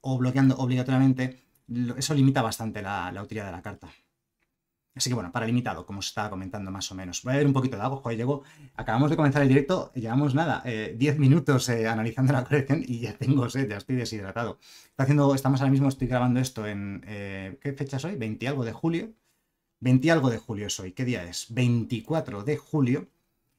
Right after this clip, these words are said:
Y es el día más caluroso del año, ahora mismo, eh, aquí en Madrid, cuarenta o cuarenta y un grados. Me ahogo. <laughs> Y para colmo,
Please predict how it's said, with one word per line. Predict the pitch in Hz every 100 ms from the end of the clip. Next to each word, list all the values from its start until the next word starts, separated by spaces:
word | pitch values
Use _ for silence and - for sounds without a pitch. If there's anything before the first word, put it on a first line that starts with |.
| _
Y | 131 123 120
es | 127 139
el | 120
día | 131
más | 131 -
caluroso | 110 123 123 113
del | 110
año, | 123 127 151 -
ahora | 107
mismo, | 113 107 110 87
eh, | 104
aquí | 98 92
en | 117
Madrid, | 107 113 139 - 98 -
cuarenta | 104 127 139 120
o |
cuarenta | 113 110 117
y |
un | 120
grados. | 135 147 151 - _ _ _ _ _ _ _ _ _ _ _ _ _ _ _ _ _ _ _ _ _ _ _ _ _ _ _ _ _ _ _ _ _ _ _ _ - _ _ _ _ _ - - _ _ _ _ _ _ 139 - _ - _ - _ _
Me | 113
ahogo. | 123 104 - _ - - - _ _ -
<laughs> | 120 180 143 139 135
Y |
para | 131 120 120
colmo, | 151 147 208